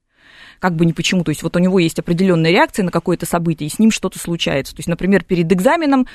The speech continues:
а, потерять голос, или перед экзаменом, а, не знаю, лечь в больницу с каким-нибудь, то есть ты готовишься, готовишься, вот надо, надо сдавать, и раз ты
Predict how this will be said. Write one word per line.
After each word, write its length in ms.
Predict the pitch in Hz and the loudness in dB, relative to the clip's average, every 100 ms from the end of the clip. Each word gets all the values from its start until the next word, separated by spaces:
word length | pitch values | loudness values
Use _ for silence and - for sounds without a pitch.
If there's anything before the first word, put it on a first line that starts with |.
| - - - | -14 -16 0
а, 240 | 165 170 | 4 4
потерять 460 | - - 220 233 170 | 2 2 4 4 2
голос, 340 | 160 127 - | -2 -4 -4
или 140 | 160 | -4
перед 240 | 151 180 170 | 0 0 2
экзаменом, 580 | 185 262 277 226 208 190 | 2 2 2 0 0 0
а, 100 | 180 | 2
не 120 | 185 | 2
знаю, 240 | 180 160 | 2 2
лечь 160 | 185 170 | 2 0
в 40 | |
больницу 360 | 170 180 247 - | 0 2 0 -2
с 40 | |
каким-нибудь, 520 | 170 180 190 160 151 - | -6 -2 -2 -2 -6 -6
то 60 | |
есть 100 | 170 | -4
ты 80 | 190 | 0
готовишься, 460 | 202 220 170 - 165 | 0 2 -2 -4 -2
готовишься, 440 | 190 311 294 190 | -2 -2 -4 -4
вот 140 | 180 | 0
надо, 200 | 214 175 | 0 2
надо 200 | 170 160 | 0 -2
сдавать, 380 | 156 190 285 - | 0 0 0 -2
и 20 | |
раз 140 | 196 226 | -4 -4
ты 160 | - | -6